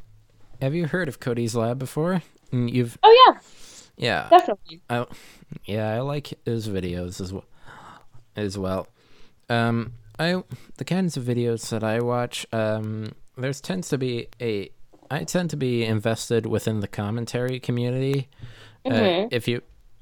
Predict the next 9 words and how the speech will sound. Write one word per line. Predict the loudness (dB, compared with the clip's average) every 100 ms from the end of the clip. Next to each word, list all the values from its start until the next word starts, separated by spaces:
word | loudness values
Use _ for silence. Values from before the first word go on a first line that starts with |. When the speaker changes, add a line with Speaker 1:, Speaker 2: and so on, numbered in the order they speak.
| -2
Speaker 1:
you | 0
know | 2
what | 0
the | -4
commentary | -4 -2 0 -2 0 0 0
community, | 0 2 4 4 2 0 -4 -8
quote | 0 2
unquote, | 2 0 0 0 2
is? | 2 2 2 0 -4 -8